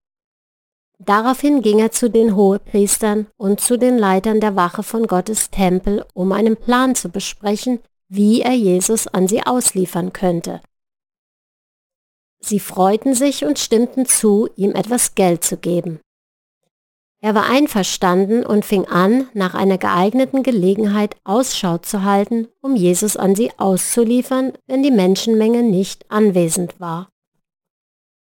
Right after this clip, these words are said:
Dann kam der Tag der ungesäuerten Brote, an dem es Brauch war, das Passalamm zu schlachten.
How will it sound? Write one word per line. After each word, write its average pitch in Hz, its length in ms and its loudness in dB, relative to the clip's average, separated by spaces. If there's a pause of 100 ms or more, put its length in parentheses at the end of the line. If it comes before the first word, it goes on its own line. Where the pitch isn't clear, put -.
(440)
Dann 214 260 2
kam 269 220 2
der 269 160 2
Tag 220 300 2
der - 180 -2
ungesäuerten 226 760 4
Brote, 196 520 2
an 202 160 0
dem 196 180 2
es - 140 -2
Brauch 240 500 0
war, 190 380 -2
das 180 180 -6
Passalamm 202 720 0
zu - 160 -4
schlachten. 175 800 -4